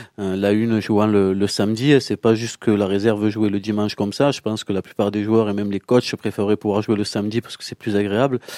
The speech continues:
hein, de jouer le samedi en soirée que le dimanche en milieu d'après-midi. Mais tout ça, c'est aussi dans une, dans une logique de club de pouvoir faire appel aux joueurs qui sont pas rentrés ou qui ont peu joué. Euh, donc voilà. Donc des joueurs qui sont sur le qui-vive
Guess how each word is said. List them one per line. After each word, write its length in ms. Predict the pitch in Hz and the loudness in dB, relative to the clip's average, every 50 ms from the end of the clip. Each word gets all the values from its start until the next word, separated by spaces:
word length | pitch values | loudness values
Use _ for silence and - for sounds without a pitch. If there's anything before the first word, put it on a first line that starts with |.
| - - - _ - | -16 -18 -14 _ -4
hein, 100 | 104 101 | -4 -2
de 140 | 95 101 101 | -2 -2 0
jouer 140 | 110 107 | 0 2
le 60 | 101 98 | 0 0
samedi 340 | - 110 101 104 101 104 | 0 -2 -4 -2 -2 -2
en 60 | 101 101 | -2 -2
soirée 280 | - - 104 107 110 | -2 0 0 0 0
que 100 | - - | 0 -2
le 60 | 104 | -2
dimanche 340 | 98 104 104 104 104 101 - | -2 -2 -2 -2 -2 -2 -4
en 40 | 104 | -2
milieu 140 | 101 101 98 | -2 0 0
d'après-midi. 400 | 98 98 - - 127 135 147 - - - - - - _ - | -2 -2 -2 0 0 0 0 -2 -8 -16 -20 -20 -18 _ -4
Mais 100 | 107 104 | -4 -4
tout 120 | - 110 | -4 -4
ça, 180 | - - 127 123 | -2 2 2 2
c'est 100 | - 123 | 2 0
aussi 200 | 113 104 - 120 | -2 -2 -2 -2
dans 160 | 110 107 110 110 | -2 0 0 0
une, 360 | - 120 113 110 107 104 98 - - - - - - | 0 0 2 2 2 2 0 -4 -8 -18 -10 -4 0
dans 100 | 113 117 | 2 2
une 140 | 110 120 120 | 4 4 4
logique 260 | 120 120 110 120 110 | 4 4 4 2 2
de 100 | 117 - | 2 2
club 240 | - - 143 143 135 | 4 6 4 6 6
de 80 | 127 113 | 2 0
pouvoir 500 | - - 117 104 104 117 123 117 110 - | 0 0 0 2 4 4 4 4 2 0
faire 160 | - 110 101 | 0 0 0
appel 260 | 101 - 123 120 117 | 2 2 2 2 2
aux 80 | 110 104 | 2 2
joueurs 280 | - 117 113 117 - | 2 4 4 4 2
qui 160 | - - 120 | -2 -12 -6
sont 180 | - - 120 113 | -2 0 0 2
pas 140 | 110 - 127 | 4 4 4
rentrés 420 | 117 120 120 120 - - 139 143 143 | 4 4 2 0 0 2 2 4 4
ou 140 | - 127 | 4 2
qui 160 | 117 - - 123 | 0 2 2 2
ont 140 | 110 107 | 2 2
peu 200 | 104 - 127 123 | 2 4 4 4
joué. 320 | 117 117 117 113 123 139 143 - - - - - - - - _ - | 4 4 4 4 4 2 2 -2 -12 -16 -14 -14 -14 -14 -12 _ -6
Euh, 520 | 95 95 92 - 95 92 92 92 90 92 | -4 -4 -2 -2 -2 -2 -2 -2 -4 -4
donc 240 | 92 87 101 104 104 | -2 -2 -2 0 2
voilà. 300 | 107 101 98 107 123 139 - - - - - - - - | 2 2 2 2 2 0 -2 -8 -16 -16 -16 -14 -8 -4
Donc 160 | 113 113 113 107 | -2 0 0 2
des 100 | 113 113 | 2 4
joueurs 220 | 127 139 143 - | 6 6 6 4
qui 80 | - - | 2 0
sont 160 | - 131 127 | 2 2 2
sur 140 | - 135 123 | 2 2 2
le 100 | 123 117 | 2 0
qui-vive 320 | - - 131 127 147 160 | -2 -4 -4 0 2 4